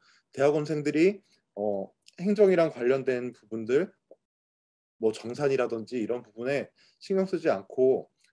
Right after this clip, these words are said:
어, 연구에 전념할 수 있도록 그렇게 지원해주고 있습니다. 또 연구 과제들을 통해서 학생들의 등록금과, 어, 생활비를 지원해주고 있어서 학위하고 있는 동안,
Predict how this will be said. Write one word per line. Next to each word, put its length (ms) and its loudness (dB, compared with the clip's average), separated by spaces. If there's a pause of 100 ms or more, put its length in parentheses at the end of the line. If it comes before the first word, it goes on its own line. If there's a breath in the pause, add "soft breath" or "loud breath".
(140)
어, 340 -8 (960)
연구에 360 2
전념할 380 -6
수 120 -10
있도록 480 -2 (140)
그렇게 300 -16
지원해주고 600 -8
있습니다. 420 -20 (580 soft breath)
또 460 6 (340)
연구 260 0
과제들을 640 4
통해서 600 0 (280 soft breath)
학생들의 500 -2
등록금과, 800 0 (440)
어, 180 -6
생활비를 500 -2
지원해주고 560 -6
있어서 500 -4 (340 soft breath)
학위하고 460 0
있는 220 -6
동안, 460 -2